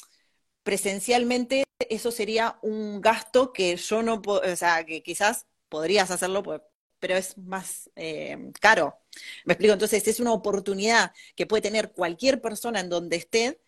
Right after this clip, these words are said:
y pueda acceder a estos servicios, sin tener que justamente depender solamente de una ciudad, porque yo solamente me muevo a Alicante y alrededores, no. O sea, puedo llegar a más gente. Entonces,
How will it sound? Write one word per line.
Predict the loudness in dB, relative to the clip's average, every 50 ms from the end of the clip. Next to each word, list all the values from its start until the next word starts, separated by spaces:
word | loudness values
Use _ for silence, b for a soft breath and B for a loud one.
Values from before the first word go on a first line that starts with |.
| _ _ _ _
y | _ -10 -4
pueda | 2 4 4 4
acceder | 4 2 0 -2 -2 -2
a | -4
estos | -6 -8 -12 -12 -10
servicios, | -8 -8 -6 -6 -6 -8 -8 -10 -12 -12 -12 -16 -20 _ _ _
sin | -8 -6 -6 -4 -2
tener | -4 -4 -2 -2 -2 -2
que | -2 -2 -4 -4
justamente | -4 -8 -10 -6 -6 -6 -4 -4 -4 -4 -2
depender | -2 -2 -2 -4 -6 -8 -2 -2 -4 -4
solamente | -4 -6 -6 -4 -4 -4 -4 -6 -4 -2 -2
de | -2
una | -2 -6 -8
ciudad, | -8 -4 0 2 2 2 0
porque | -2 -10 -16 -16
yo | -14 -12 -12 -12 -10
solamente | -8 -8 -8 -8 -8 -10 -8 -8 -8
me | -6 -6 -8
muevo | -8 -6 -2 0 0
a | 0
Alicante | 0 0 -4 -6 -6 -4 -2
y | -2
alrededores, | -2 -2 -4 -6 -6 -6 -4 -4 -4 -4 -6 -10 -14 -14
no. | -10 -8 -8 -8
O | -8 -12 b b b b b b b b b b b b 0
sea, | 2 2 2 2 2
puedo | 0 0 0
llegar | 0 0 2 2 4 4
a | 2
más | 2 0 -4 -4
gente. | -4 -6 -6 -6 -4 -6
Entonces, | -6 -4 -4 -2 -2 -2 -2 -2 -6